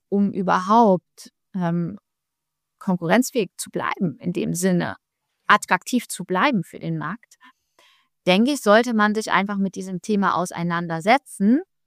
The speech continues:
in irgendeiner Art und Weise attraktiv zu bleiben. Und jetzt noch nicht mal unbedingt die Vier-Tage-Wochen, aber zum Beispiel zu sagen, "Hey, wir schauen,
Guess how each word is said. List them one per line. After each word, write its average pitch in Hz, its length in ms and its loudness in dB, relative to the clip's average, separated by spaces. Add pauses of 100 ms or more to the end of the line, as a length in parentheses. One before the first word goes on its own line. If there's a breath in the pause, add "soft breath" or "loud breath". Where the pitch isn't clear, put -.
(180)
in 190 160 2
irgendeiner 202 540 6
Art 180 160 4
und 185 180 -10
Weise 208 440 4 (260 loud breath)
attraktiv 202 680 0
zu 185 160 -4
bleiben. 170 320 -2
Und 185 80 -4
jetzt 202 140 -6
noch 196 80 0
nicht 226 160 2
mal 170 80 -4
unbedingt 170 340 0
die 165 60 -10
Vier-Tage-Wochen, 185 680 0 (120)
aber 185 280 4
zum 208 220 -2
Beispiel 175 380 -4
zu 196 120 -10
sagen, 185 300 0
"Hey, 240 320 -2 (340 soft breath)
wir 202 200 0
schauen, 220 480 4